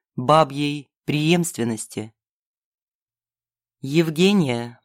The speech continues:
получившая от Наумова солидное вознаграждение, активно выступала за установление отцовства Дмитрия. И даже Полина, в кои-то веки протрезвевшая,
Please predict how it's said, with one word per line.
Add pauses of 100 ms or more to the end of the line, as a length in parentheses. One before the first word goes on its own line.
получившая
от
Наумова
солидное
вознаграждение, (400)
активно
выступала
за
установление
отцовства
Дмитрия. (1080)
И
даже
Полина, (240)
в
кои-то
веки
протрезвевшая,